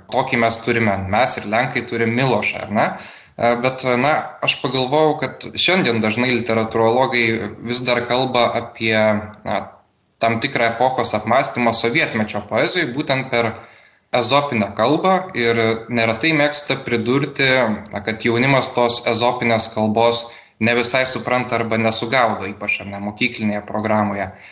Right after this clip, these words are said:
Na, ir kažkaip apie tai galvodamas, tai pagalvojau, kad, na, apskritai, na,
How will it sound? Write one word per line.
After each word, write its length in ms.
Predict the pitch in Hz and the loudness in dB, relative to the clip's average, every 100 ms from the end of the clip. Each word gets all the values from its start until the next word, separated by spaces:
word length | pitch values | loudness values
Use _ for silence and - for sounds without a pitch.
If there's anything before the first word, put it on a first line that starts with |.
| - _ | -20 _
Na, 180 | 113 117 - | 0 0 2
ir 260 | 127 120 | 0 0
kažkaip 320 | 117 131 160 143 | 2 2 2 -2
apie 220 | 131 120 | -2 0
tai 160 | 135 | -2
galvodamas, 640 | 117 123 120 107 107 107 117 | 0 0 4 2 4 0 0
tai 140 | 123 113 | -4 -4
pagalvojau, 460 | 117 117 120 123 | 0 2 2 2
kad, 140 | 120 117 | 0 0
na, 140 | 113 | 0
apskritai, 640 | 113 117 - 117 107 117 113 | 0 -4 -4 -6 -4 0 2
na, 160 | 107 | 4